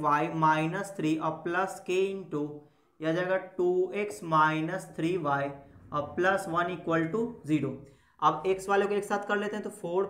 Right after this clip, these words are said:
प्लस टू के हो जाएगा into x और यहाँ पे आ जाएगा सेवन माइनस थ्री के और into में वाई और यहाँ जाएगा माइनस थ्री और प्लस के equal to zero। इसको मान लेते हैं इक्वेशन थ्री, ठीक है। अब यहाँ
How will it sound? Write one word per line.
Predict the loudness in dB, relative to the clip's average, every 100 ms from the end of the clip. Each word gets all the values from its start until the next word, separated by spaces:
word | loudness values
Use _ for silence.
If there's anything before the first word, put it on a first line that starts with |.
| -2
प्लस | 0 0 0 -6
टू | -8 -4 0
के |
हो | 2 2
जाएगा | 0 -2 -4 -10 _ -8
into | -4 -2 4 4 4
x | 0 -2 -8 -20 _ _ _ -4
और | -2
यहाँ | 2 0
पे | 2 0
आ |
जाएगा | 0 0 -2
सेवन | -4 -4 0 0 0 -4 -8 -14 _ 0
माइनस | 2 2 0 -4 -8 -8
थ्री | -4 -2 0 0
के | -2 -4 -18 _ _
और | -2 0
into | 0 2 2
में | 2 -2 0
वाई | 2 0 -2 -12 -20 _ _
और | -4 0
यहाँ | 0 0
जाएगा | -2 -4 -2
माइनस | 0 0 0 -2 -6 -6
थ्री | -4 -2
और | -2 -4 -4
प्लस | -2 -2 -2 -6
के | -4 -2
equal | 0 0 2 2
to | -2 -2 -8 -12
zero। | -6 -4 -4 -8
इसको | -14 -8 -2
मान | 2 2
लेते | 2 -2
हैं | -6
इक्वेशन | -2 -4 -2 -6 -6
थ्री, | -6 -6 -10 -20 _ -8
ठीक | -8
है। | -8 -14 _ -20 0 6
अब | 6
यहाँ | 6 4